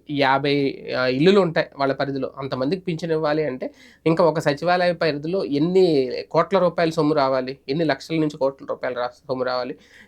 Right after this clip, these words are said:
చాలా చోట్ల లక్ష రూపాయలు, కొన్ని చోట్ల అయితే తొమ్మిది వేలే వచ్చిందంట, ఆ, అకౌంట్లో ఇంకా డబ్బులు పడలేదు మాకు, ఆ, అని, లేదంటే మాకు బ్యాంక్ నుంచి విత్‌డ్రా చేసుకునే, ఆ, ఇది లేదు, ఆ, కొంత డ-, మా, మా సచివాలయానికి ఎంతే డబ్బు వచ్చింది, మీరు రేపు రండి, లేదంటే సాయంత్రం రండి,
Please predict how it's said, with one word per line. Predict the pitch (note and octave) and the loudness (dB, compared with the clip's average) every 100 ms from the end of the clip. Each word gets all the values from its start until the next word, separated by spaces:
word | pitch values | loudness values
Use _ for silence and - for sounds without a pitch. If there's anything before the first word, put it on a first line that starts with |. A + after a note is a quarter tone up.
| - F#3 | 0 2
చాలా | G3+ G3 | 4 2
చోట్ల | F#3 E3+ E3 | 0 0 0
లక్ష | D#3+ D#3+ - | 0 0 0
రూపాయలు, | E3 D#3 D3+ D3+ D#3 | 0 2 2 2 2
కొన్ని | D#3 D#3 D#3 | 2 0 0
చోట్ల | D3+ D#3 | 0 -2
అయితే | D3+ | -2
తొమ్మిది | D#3 D#3 E3+ | 2 2 4
వేలే | E3 D#3 | 4 4
వచ్చిందంట, | D3+ D3+ D#3 C#3+ C#3 C#3+ C#3+ - - C#3 | 4 2 -2 -2 -2 -2 -4 -8 -6 0
ఆ, | |
అకౌంట్లో | C#3 C#3 C#3+ D#3 D3 D3 | 2 2 2 0 2 0
ఇంకా | C3+ C#3+ | 0 0
డబ్బులు | C3+ D3+ | 0 0
పడలేదు | C#3+ C#3 C#3 C3+ | 0 2 0 0
మాకు, | C3+ B2+ C#3 C3 | -2 -2 -2 -2
ఆ, | C3+ | 0
అని, | C3+ B2+ B2+ C3+ C3 | 0 0 0 0 2
లేదంటే | B2+ C3 C3 | 2 0 0
మాకు | B2+ B2+ | -2 0
బ్యాంక్ | C3 C#3 C#3+ | 0 0 0
నుంచి | D3+ C3+ | -2 -2
విత్‌డ్రా | B2+ C3+ C#3 | -6 -2 -2
చేసుకునే, | C3+ C3 - C3 B2+ - - - | 0 -2 -2 -2 -2 -6 -18 -4
ఆ, | C3 B2 A#2+ A2 | -2 0 0 0
ఇది | C#3 | 2
లేదు, | D3 C#3 C3+ C3+ - _ - | 4 4 4 0 -4 _ -4
ఆ, | B2+ | -4
కొంత | - D3 C3+ | -2 -2 4
డ-, | D#3 C3+ | 4 4
మా, | C3 C3+ C3+ | 2 2 0
మా | C3+ C3 B2+ | 0 0 0
సచివాలయానికి | B2+ B2 D3+ D3 C#3+ C3+ | -2 -4 -2 0 0 0
ఎంతే | B2+ C3 D#3 | -4 0 2
డబ్బు | C#3+ C3+ | 2 0
వచ్చింది, | C#3 - C3 C3 | -4 -4 -4 -2
మీరు | C3+ B2+ | 0 0
రేపు | B2 C#3+ D#3+ | 2 2 2
రండి, | D#3 C3+ C3+ | 0 0 -2
లేదంటే | B2+ B2+ C3 | 0 -2 -4
సాయంత్రం | - B2+ C#3 D3 D3+ | -2 -2 -2 -4 -4
రండి, | C3+ C3 | -4 -4